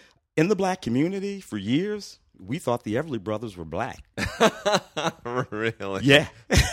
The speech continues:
Speaker 1: You know, dude, <laughs> in, like, the middle seventies, when I look at it, like, what?
Speaker 2: That's
Speaker 1: <laughs> That, that's
Speaker 2: fascinating.
Speaker 1: white dude doing that?
Speaker 2: Yeah.
Speaker 1: So, yeah, um, uh, the D V D for the Everly Brothers. Um, I've got some additional interviews on this with some interesting people, uh, and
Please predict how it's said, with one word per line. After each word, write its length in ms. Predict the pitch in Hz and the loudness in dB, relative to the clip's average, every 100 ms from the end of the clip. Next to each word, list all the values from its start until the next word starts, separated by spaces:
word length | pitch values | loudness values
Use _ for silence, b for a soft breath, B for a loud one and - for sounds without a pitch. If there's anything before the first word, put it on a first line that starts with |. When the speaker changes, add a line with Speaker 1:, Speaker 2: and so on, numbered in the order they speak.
| - - | -8 -12
Speaker 1:
You 220 | - 127 | -4 0
know, 140 | 117 | 2
dude, 420 | 113 160 113 - | 4 4 4 0
<laughs> 0 | |
in, 640 | 160 - 165 147 135 123 127 | -6 -6 -8 -8 -6 -2 0
like, 180 | 139 131 | -2 -2
the 80 | |
middle 280 | 117 131 185 | 0 2 2
seventies, 460 | 147 - 139 156 147 | 0 -4 -4 -6 -6
when 120 | 143 | -6
I 20 | |
look 140 | 156 151 | -4 -4
at 60 | |
it, 20 | |
like, 100 | 151 | -2
what? 200 | 107 107 | -2 -2
Speaker 2:
That's 220 | 85 82 - | -4 -8 -10
Speaker 1:
<laughs> 200 | - - | -14 -4
That, 120 | 82 | -2
that's 180 | 165 - | 0 -2
Speaker 2:
fascinating. 280 | 247 - 92 | -4 -4 -2
Speaker 1:
white 280 | 127 247 | -2 -4
dude 240 | 220 269 190 | -6 -8 -6
doing 220 | 240 240 | -8 -8
that? 180 | 254 - B B | -10 -14 B B
Speaker 2:
Yeah. 80 | 82 | 0
Speaker 1:
So, 200 | 139 95 | 4 4
yeah, 540 | 107 104 95 98 92 | 4 2 2 0 0
um, 120 | 90 92 | -4 -4
uh, 160 | 98 | -6
the 120 | 92 101 | -4 -8
D 260 | 95 120 | -6 -6
V 180 | 117 113 | -4 -6
D 220 | 104 107 | -6 -6
for 160 | 107 95 | -6 -6
the 180 | 87 87 | -6 -6
Everly 320 | 117 117 120 110 | -4 -4 -6 -4
Brothers. 420 | 110 107 98 - B B B | -4 -4 -6 -10 B B B
Um, 640 | 104 104 101 95 95 90 95 _ - - - - | 0 4 4 2 0 -4 -12 _ -18 -16 -10 -6
I've 180 | 104 - | -6 -4
got 140 | 101 | -6
some 280 | - 98 101 | -4 -4 -4
additional 420 | 101 104 - 104 92 | -6 -8 -6 -8 -6
interviews 460 | 113 107 107 98 | -6 -6 -8 -6
on 200 | 95 92 | -8 -6
this 220 | 92 92 | -6 -8
with 120 | 82 - | -10 -12
some 180 | 87 | -10
interesting 500 | 92 - 82 - 90 | -10 -8 -10 -10 -14
people, 480 | 82 92 85 80 76 b b b | -12 -14 -10 -10 -10 b b b
uh, 360 | 87 85 85 82 | -4 -4 -4 -6
and 320 | 95 92 87 | -6 -6 -8